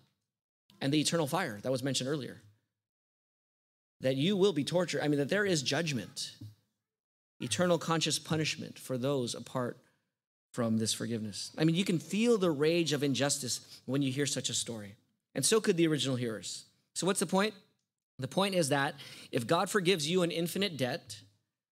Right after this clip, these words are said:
and if you really, truly receive it, it will inevitably transform you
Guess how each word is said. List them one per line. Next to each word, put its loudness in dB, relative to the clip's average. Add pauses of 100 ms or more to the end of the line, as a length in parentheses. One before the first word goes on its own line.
(540)
and 0
if -2
you 0 (180)
really, 2
truly 0
receive -2
it, -6 (640)
it 2
will 4
inevitably 0
transform 0
you 0